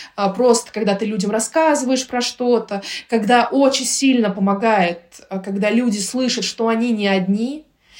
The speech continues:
что есть ещё кто-то, кто там переживает, кто сталкивается с похожими трудностями. Просто сам факт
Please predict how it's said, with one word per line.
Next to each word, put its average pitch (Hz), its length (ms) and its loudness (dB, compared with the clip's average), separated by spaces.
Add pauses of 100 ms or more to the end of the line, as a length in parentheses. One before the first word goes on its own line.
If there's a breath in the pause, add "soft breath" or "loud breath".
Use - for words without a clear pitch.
(140 loud breath)
что - 240 -6
есть 240 340 0
ещё 220 200 -4
кто-то, 233 540 0
кто 214 400 -2
там 190 280 -2
переживает, 226 960 2
кто - 180 -14
сталкивается 208 540 -6
с - 20 -10
похожими 285 460 -4
трудностями. 220 720 -4 (260 loud breath)
Просто 240 260 0
сам 262 260 0
факт 233 540 0